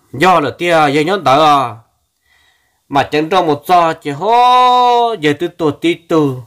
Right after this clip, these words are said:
à, rong đi trả trong tớ lần trầu tê tê chỉ từ muốn gì về ta. Từ mua giờ tê plá tê nhung được thọ ta, mua giờ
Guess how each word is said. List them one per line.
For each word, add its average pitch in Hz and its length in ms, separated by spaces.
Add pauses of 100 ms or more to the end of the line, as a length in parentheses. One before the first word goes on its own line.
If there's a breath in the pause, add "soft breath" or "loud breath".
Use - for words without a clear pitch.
(340)
à, 120 180
rong 131 160
đi 131 140
trả 120 140
trong 123 280
tớ 117 180
lần 101 220
trầu 92 220
tê 120 240 (120)
tê 147 140
chỉ 113 160
từ 147 160
muốn 147 180
gì 123 260
về 123 180
ta. 123 440 (1200 soft breath)
Từ 160 120
mua 170 160
giờ 165 200
tê 151 120
plá 160 220
tê 165 220 (100)
nhung 120 200
được 131 200
thọ 131 160
ta, 147 540 (160)
mua 156 240
giờ 147 420